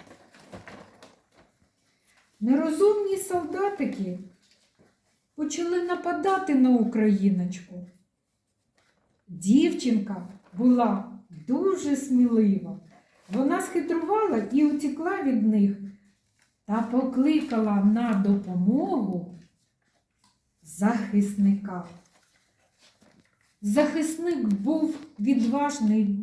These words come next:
воїном і вмів влучно стріляти. Стрільнув раз, стрільнув два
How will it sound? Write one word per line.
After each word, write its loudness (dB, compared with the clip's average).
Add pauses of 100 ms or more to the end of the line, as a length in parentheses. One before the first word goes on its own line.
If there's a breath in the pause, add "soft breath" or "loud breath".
(120)
воїном 2 (460 loud breath)
і 2
вмів 4 (400)
влучно 0
стріляти. 0 (720 soft breath)
Стрільнув 2 (260)
раз, -4 (680)
стрільнув 2 (340)
два -6